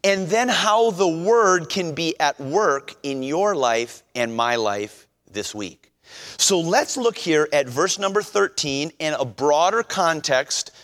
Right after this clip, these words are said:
for this passage, and then I think we'll be ready to start applying it for ourselves. Who were the Thessalonians? The Thessalonians were people in an ancient city called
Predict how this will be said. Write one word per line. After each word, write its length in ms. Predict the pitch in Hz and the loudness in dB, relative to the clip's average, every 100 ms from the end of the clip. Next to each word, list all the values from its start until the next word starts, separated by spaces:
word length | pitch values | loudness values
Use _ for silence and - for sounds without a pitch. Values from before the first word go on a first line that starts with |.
| _ | _
for 320 | - 170 160 | -2 2 2
this 360 | 135 117 143 - | 0 -2 -2 -2
passage, 680 | - 107 107 - 127 135 - - - - | -2 -2 -2 -2 -2 -2 -4 -8 -14 -2
and 240 | 147 135 | -2 0
then 220 | 120 143 | 0 2
I 120 | 139 123 | 2 0
think 280 | - 127 | -2 -6
we'll 100 | 127 | -4
be 140 | 117 117 | -4 -2
ready 260 | 107 104 | 0 0
to 80 | 98 | -2
start 300 | - 107 95 | -4 0 -2
applying 480 | 101 98 98 95 92 | -2 -8 -6 -4 -6
it 120 | 90 | -12
for 200 | - 92 | -8 -4
ourselves. 760 | 85 73 - 85 - - - - _ - - - _ | -4 -4 -6 -6 -6 -12 -16 -16 _ -20 -20 -20 _
Who 460 | - - 285 311 269 | -12 -2 2 4 4
were 160 | 247 | 2
the 140 | 190 185 | 2 -2
Thessalonians? 1300 | - 175 - 165 151 143 123 92 78 69 - - - _ _ _ _ _ _ _ _ _ _ _ _ | 0 0 0 0 0 0 -4 -8 -12 -10 -8 -10 -14 _ _ _ _ _ _ _ _ _ _ _ _
The 100 | 160 | -4
Thessalonians 1000 | 165 - 214 233 302 233 165 151 156 160 | -2 0 0 0 0 0 0 -2 -2 -2
were 140 | 156 | -2
people 500 | 180 - 147 151 156 - | -2 -4 -6 -2 -2 -2
in 240 | 147 143 139 - | -6 -6 -6 -8
an 160 | 120 - | -8 -6
ancient 520 | - 143 185 - 202 - | -4 -4 -2 -6 -6 -6
city 340 | - 143 127 | -4 -4 -6
called 360 | - 123 107 | -4 -2 -2